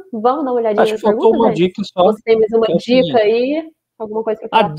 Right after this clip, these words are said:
Speaker 2: dica
Speaker 1: pessoal?
Speaker 2: que eu posso dar pra vocês hoje, eu e a Duda vamos dar pra vocês, é: leiam um livro,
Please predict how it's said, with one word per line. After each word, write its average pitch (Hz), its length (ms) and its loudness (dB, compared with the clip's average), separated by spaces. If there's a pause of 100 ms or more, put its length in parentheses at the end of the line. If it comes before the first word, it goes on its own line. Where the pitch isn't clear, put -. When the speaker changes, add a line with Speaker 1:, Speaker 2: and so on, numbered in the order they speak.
Speaker 2:
dica 254 140 -2
Speaker 1:
pessoal? 220 120 -2
Speaker 2:
que 240 80 -4
eu 226 100 -4
posso 220 240 -2
dar 208 140 2
pra 214 120 -10
vocês 196 420 -2
hoje, 190 260 2
eu 196 120 2
e 196 40 4
a 190 60 4
Duda 180 300 0
vamos 180 220 -4
dar 185 100 -2
pra 180 100 -6
vocês, 180 360 -2
é: 226 220 0 (640)
leiam 220 240 0
um 180 40 -4
livro, 156 420 2